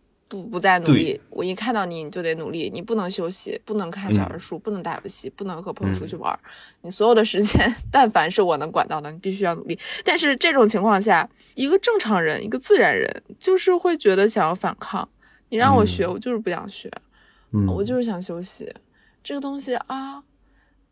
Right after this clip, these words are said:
Speaker 1: 就是我，我其实经常有在反思说，一个人的
Speaker 2: 就是他，他离我们的天性太远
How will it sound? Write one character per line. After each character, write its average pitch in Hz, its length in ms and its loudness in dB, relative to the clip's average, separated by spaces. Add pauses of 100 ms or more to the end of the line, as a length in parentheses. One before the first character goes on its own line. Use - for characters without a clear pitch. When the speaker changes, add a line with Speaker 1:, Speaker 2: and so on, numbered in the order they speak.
(280)
Speaker 1:
就 262 160 -12
是 269 160 -8
我， 208 160 -6
我 220 240 0 (260)
其 294 140 -6
实 294 120 -6
经 294 160 -6
常 269 160 0
有 220 100 0
在 220 180 0
反 196 240 -8
思 202 320 -4
说， 208 420 -2
一 202 200 -4
个 240 80 4
人 220 180 8
的 190 60 -4
Speaker 2:
就 208 60 0
是 208 80 0
他， 202 40 0
他 160 60 0
离 139 140 0
我 135 80 2
们 95 80 -2
的 104 80 2
天 160 240 0
性 160 160 2
太 165 160 0
远 107 120 2